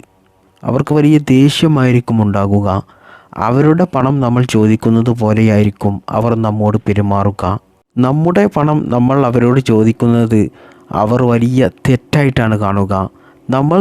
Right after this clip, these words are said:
തെറ്റ് ചെയ്യുന്നതായിട്ടാണ് അവരുടെ മനസ്സിലുണ്ടാകുക. പ്രിയപ്പെട്ടവരെ,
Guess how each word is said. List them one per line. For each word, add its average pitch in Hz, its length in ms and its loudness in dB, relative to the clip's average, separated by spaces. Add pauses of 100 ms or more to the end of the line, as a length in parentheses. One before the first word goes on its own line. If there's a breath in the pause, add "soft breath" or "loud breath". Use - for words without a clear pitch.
(100)
തെറ്റ് 139 300 0
ചെയ്യുന്നതായിട്ടാണ് 127 920 0
അവരുടെ 107 320 0
മനസ്സിലുണ്ടാകുക. 104 960 -2 (1080 loud breath)
പ്രിയപ്പെട്ടവരെ, 127 800 0